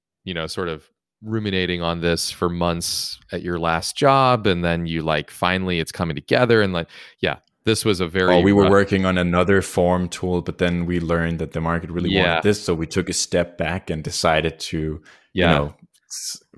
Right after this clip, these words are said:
Speaker 2: right,
Speaker 1: Or you were at a,
Speaker 2: so
Speaker 1: you were at a forms company that you realized wasn't doing it
Speaker 2: Yeah.
Speaker 1: right, so you left and started your own forms company. <laughs>
Speaker 2: Yeah. We're
Speaker 1: Yeah.
Speaker 2: just like, "Oh, this sucks. Like, let's see if we can do it better." <laughs>
Speaker 1: Hmm.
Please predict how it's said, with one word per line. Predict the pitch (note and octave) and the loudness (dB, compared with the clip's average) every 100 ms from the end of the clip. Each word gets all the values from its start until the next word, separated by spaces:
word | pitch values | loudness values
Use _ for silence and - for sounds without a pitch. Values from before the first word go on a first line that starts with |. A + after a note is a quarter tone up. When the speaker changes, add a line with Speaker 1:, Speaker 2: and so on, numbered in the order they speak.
| - _ | -20 _
Speaker 2:
right, | - D2+ | -6 0
Speaker 1:
Or | G2+ | 4
you | A2 A2 | 6 6
were | |
at | A2 | 4
a, | |
Speaker 2:
so | G#2+ A#2 | 2 0
Speaker 1:
you | A#2+ | 4
were | |
at | A2+ | 6
a | G#2 | 4
forms | - A2 A2 - | 2 2 2 0
company | - G#2 - G2+ G2 | -2 -2 0 -2 -2
that | F#2+ | -4
you | F2 | -4
realized | F2 F2 F2 E2+ - | -2 0 0 0 -2
wasn't | E2+ E2 E2 | -4 -4 -4
doing | F2 E2+ | -2 0
it | - | -2
Speaker 2:
Yeah. | E2+ | 0
Speaker 1:
right, | D#2+ E2 | 0 -2
so | _ - | _ -8
you | D#2 | -2
left | D#2+ D#2+ | -2 -2
and | - | -6
started | - D#2 D2 | -6 -4 -4
your | C#2 | -2
own | D#2+ D#2+ | -2 -4
forms | - D2+ D2 | -6 -6 -6
company. | - D#2 E2 - - - - | -10 -12 -14 -8 -4 -4 0
<laughs> | G3 - - - - | -2 0 -6 -2 -2
Speaker 2:
Yeah. | F#2+ D#2 D2 - - - - | 0 -2 -2 -10 -12 -14 0
We're | F#2+ | 4
Speaker 1:
Yeah. | |
Speaker 2:
just | E2+ C#2+ | 4 4
like, | F#2 F2 - _ _ _ | 2 2 -4 _ _ _
"Oh, | A2 A2+ C#3+ | 2 6 6
this | F2+ C3 | 4 0
sucks. | - - G#2 - | -2 -2 -2 -2
Like, | D#2+ D2 D#2+ | -8 -6 -4
let's | F#2+ | -6
see | - - | -6 -4
if | G#2 | 0
we | F#2 | 0
can | F2 | -2
do | E2+ | -4
it | E2 | -6
better." | C#2 D2+ D2+ - | -6 -8 -10 -16
<laughs> | _ | _
Speaker 1:
Hmm. | - - C#3 C3 | -8 0 2 2